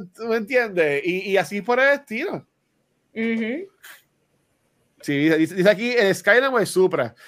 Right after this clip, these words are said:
Speaker 1: Ellos tienen la forma. Y Vin Diesel, porque Vanetti, Vin Diesel, yo, yo leí esto y Vin Diesel, eh, lo, lo vi en un video, para, para el caño que él hizo en Tokyo Drift,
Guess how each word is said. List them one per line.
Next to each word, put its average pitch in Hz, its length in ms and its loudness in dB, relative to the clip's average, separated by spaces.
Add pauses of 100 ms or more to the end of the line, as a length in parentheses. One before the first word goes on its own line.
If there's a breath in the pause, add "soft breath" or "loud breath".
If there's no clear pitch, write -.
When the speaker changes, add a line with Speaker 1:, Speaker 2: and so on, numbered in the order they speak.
(240 loud breath)
Speaker 1:
Ellos 226 220 4
tienen 254 260 0
la 254 120 2
forma. 175 480 -2
Y 202 100 -4
Vin 226 160 -2
Diesel, 240 320 2 (300 loud breath)
porque 202 200 2
Vanetti, 214 400 2
Vin 175 200 2
Diesel, 175 240 -2
yo, 202 180 2
yo 185 120 4
leí 240 320 2
esto 240 400 4
y 180 100 4
Vin 180 200 2
Diesel, 214 520 2
eh, 165 220 6
lo, 156 300 4
lo 156 100 4
vi 160 100 6
en 180 60 2
un 208 80 -2
video, 233 500 2 (480 soft breath)
para, 180 280 4
para 190 360 2
el 190 100 -4
caño 214 340 0
que 294 100 0
él 302 120 -8
hizo 262 220 -4
en 220 80 -10
Tokyo 233 340 2
Drift, 220 400 -2